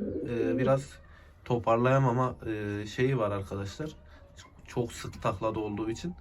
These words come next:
Şimdi o, e, son seferlerini ben buraya koyayım.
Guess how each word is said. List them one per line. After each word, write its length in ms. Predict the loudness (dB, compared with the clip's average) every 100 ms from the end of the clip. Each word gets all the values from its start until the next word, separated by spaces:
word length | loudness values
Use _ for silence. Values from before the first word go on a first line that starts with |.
| -16 -20 -18 -16 -16 -8
Şimdi 200 | -2 0
o, 240 | 0 0
e, 440 | -4 -6 -6 -6 -8
son 260 | -4 -2
seferlerini 720 | -2 -4 -4 -4 -2 -2 -2 -4 -12 -18 -18 -18 -20 -4
ben 200 | -2 0
buraya 340 | 0 0 0 -2
koyayım. 440 | 0 2 2 -2